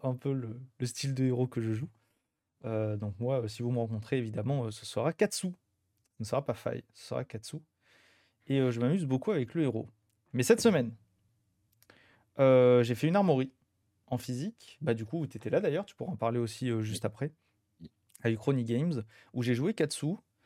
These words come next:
Speaker 1: Euh, je finis en deux deux. Les deux games, alors que je, que je suis content parce que j'arrive beaucoup mieux à séquencer mes tours, ce qui fait que j'ai fait un double, voire triple bounce à toutes les games.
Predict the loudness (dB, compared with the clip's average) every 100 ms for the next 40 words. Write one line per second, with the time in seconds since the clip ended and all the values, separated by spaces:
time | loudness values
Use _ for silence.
0 | _ _ _ 2 4 4 4 2 0 -2
1 | -4 -6 -2 0 2 0 0 0 0 2
2 | 2 2 -2 -20 -20 _ _ _ _ -20
3 | _ -10 0 0 2 0 2 2 0 -2
4 | -4 -2 -4 -2 -2 -2 -2 -4 -8 -12
5 | -6 0 2 4 2 2 2 2 2 -2
6 | -2 0 0 0 -2 -8 _ -10 -6 -4
7 | -4 -4 -6 -6 -8 -8 -6 -4 -4 -2
8 | -2 -2 -4 -4 0 0 0 0 0 -2
9 | -8 -4 0 0 -2 -8 -18 _ -4 -4
10 | -4 -8 -4 -4 -6